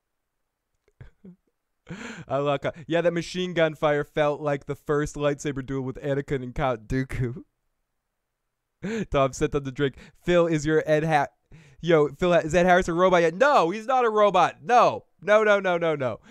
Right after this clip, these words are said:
Pretty sure he was bleeding out pretty badly. <laughs> Exactly, Corey Mitchell. He better be dead soon. Uncle, Men in Black has the biggest plot armor in the show. He does. They can't lose Ed Harris. They're like, "We can't do that." He got shot everywhere.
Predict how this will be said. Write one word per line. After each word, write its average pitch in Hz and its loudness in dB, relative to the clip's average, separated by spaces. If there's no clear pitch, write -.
Pretty 202 -4
sure 190 0
he 175 -2
was 156 -8
bleeding 156 0
out 143 2
pretty 143 -6
badly. 127 0
<laughs> 160 -8
Exactly, 156 -2
Corey 135 -6
Mitchell. 131 -8
He 165 -8
better 156 -2
be 139 -12
dead 120 -8
soon. 117 -10
Uncle, 156 -2
Men 185 -4
in 180 -8
Black 180 4
has 156 -6
the 147 -6
biggest 147 -4
plot 139 2
armor 127 0
in 120 -6
the 117 -4
show. 127 -6
He 196 -4
does. 180 6
They 190 -2
can't 233 4
lose 165 0
Ed 147 2
Harris. 123 -6
They're 160 -6
like, 160 -4
"We 233 -10
can't 180 -2
do 143 -6
that." 170 0
He 190 -16
got 214 0
shot 175 0
everywhere. 135 -8